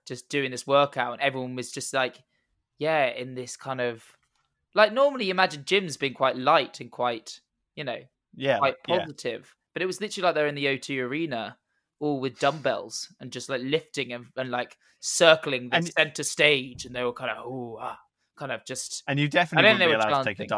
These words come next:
Speaker 2: dumbbell.
Speaker 1: Huh?
Speaker 2: I think they might have been.
Speaker 1: They
Speaker 2: You
Speaker 1: couldn't.
Speaker 2: definitely wouldn't be allowed to take a dumbbell into the O two Arena.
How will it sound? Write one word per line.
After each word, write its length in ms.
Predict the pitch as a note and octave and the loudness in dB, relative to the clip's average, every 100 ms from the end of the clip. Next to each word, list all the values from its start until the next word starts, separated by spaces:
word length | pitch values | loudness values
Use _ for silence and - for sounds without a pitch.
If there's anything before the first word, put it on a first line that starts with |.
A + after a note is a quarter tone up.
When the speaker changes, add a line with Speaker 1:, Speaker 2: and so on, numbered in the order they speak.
| G#2+ G2+ | -4 -6
Speaker 2:
dumbbell. 280 | G2+ A2 - _ _ _ _ - | -8 -8 -14 _ _ _ _ -2
Speaker 1:
Huh? 160 | C#3+ | 2
Speaker 2:
I 80 | F3 | 2
think 160 | D3+ G#3+ | 2 -6
they 80 | A2+ | -2
might 200 | B2 D3+ | -2 -2
have 100 | - | -10
been. 200 | - - _ _ _ - | -18 -20 _ _ _ -8
Speaker 1:
They 60 | |
Speaker 2:
You 20 | C#3+ | 0
Speaker 1:
couldn't. 120 | G3 | 2
Speaker 2:
definitely 240 | F3+ D#3 | 2 2
wouldn't 180 | B2+ C3 | -2 -2
be 60 | B2 | 0
allowed 200 | A2 A2 | 0 0
to 60 | |
take 220 | - A2+ - | -4 -6 -6
a 60 | |
dumbbell 400 | G2+ G#2+ G2+ G2+ | -2 -2 -2 -8
into 160 | G2+ - | -10 -12
the 140 | G#2 | -10
O 60 | G#2 | -10
two 140 | G#2 | -10
Arena. 440 | G2+ G#2 G#2+ - | -12 -10 -12 -14